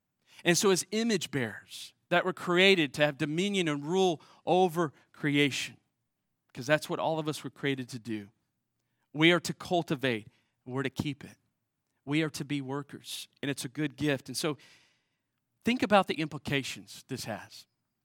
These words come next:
In our workplace, in our jobs, it makes us maybe ask questions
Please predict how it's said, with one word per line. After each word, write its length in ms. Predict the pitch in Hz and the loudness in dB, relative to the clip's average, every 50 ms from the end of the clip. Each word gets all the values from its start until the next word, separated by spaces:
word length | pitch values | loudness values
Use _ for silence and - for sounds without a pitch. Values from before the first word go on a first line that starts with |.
| _ _ _ _ _ _ _ _ _ _ - - | _ _ _ _ _ _ _ _ _ _ -4 0
In 120 | 160 156 | 2 4
our 120 | 151 143 | 4 4
workplace, 800 | 139 131 160 180 - - - 185 190 185 185 180 170 - - - | 4 2 0 0 0 -2 2 4 6 6 6 4 0 -2 -4 -6
in 180 | - - 127 127 | -6 -6 -6 -6
our 80 | 120 117 | -6 -6
jobs, 760 | 110 131 131 143 147 165 180 165 151 - - - - - _ _ _ _ _ _ _ _ _ _ _ _ _ _ _ _ _ _ | 0 2 4 4 6 4 2 0 -4 -8 -10 -10 -10 -12 _ _ _ _ _ _ _ _ _ _ _ _ _ _ _ _ _ _
it 60 | - | -2
makes 220 | 156 196 202 - 208 | -2 -2 0 0 0
us 160 | 180 - - | -2 -2 -2
maybe 240 | - 170 175 180 156 | -2 -2 0 4 4
ask 260 | 143 156 165 - - | 4 4 2 0 -6
questions 760 | - - 170 156 143 - - 147 143 127 120 - - - - | -4 -2 0 0 0 -4 -8 -10 -10 -10 -10 -10 -12 -12 -14